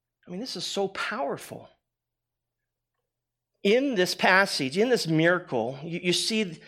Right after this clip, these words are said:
the, the power of Christ of rebuking. It's literally in, in Luke's gospel, he,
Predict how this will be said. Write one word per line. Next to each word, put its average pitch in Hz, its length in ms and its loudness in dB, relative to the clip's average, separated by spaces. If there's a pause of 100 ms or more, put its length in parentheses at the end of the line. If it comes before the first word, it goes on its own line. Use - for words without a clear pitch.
(180)
the, 156 280 2
the 170 140 2
power 202 580 6
of 170 140 0
Christ 175 640 4 (280)
of 151 180 0
rebuking. 139 840 -2
It's - 140 -6 (180)
literally 139 500 0 (220)
in, 151 140 -2
in 147 260 2
Luke's 208 220 0
gospel, 185 480 2
he, 220 200 0